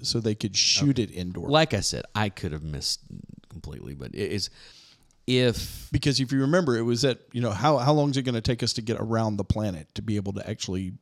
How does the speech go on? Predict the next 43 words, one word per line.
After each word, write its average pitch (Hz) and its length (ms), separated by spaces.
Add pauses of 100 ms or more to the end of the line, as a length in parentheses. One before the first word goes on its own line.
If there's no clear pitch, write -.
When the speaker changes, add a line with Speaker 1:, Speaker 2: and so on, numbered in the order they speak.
Speaker 1:
shoot - 340
the 95 60
Death 98 220
Star 90 360
off 98 400
at, 95 240 (400)
and 127 100
they 127 100
had 131 180
that 113 140
whole 120 200
countdown. 92 800 (1400)
Speaker 2:
I 90 140
don't 80 260
know. 85 300
I 101 320
obviously 87 420
was 80 160
not 80 160
paying 80 260
it, 78 160 (140)
'cause 92 220
it 113 80
was 131 100
one 143 120
of 131 60
those 113 140
things 98 200
that 92 120 (140)
Speaker 1:
Yeah. 110 220
Speaker 2:
I, 175 180
in, 135 200 (420)
in 90 220
my 104 220
head 80 320
canon, 76 420 (1040)
it's 110 240
always 107 320
been 95 220
one 95 100
of 90 80
those 87 240
things 82 520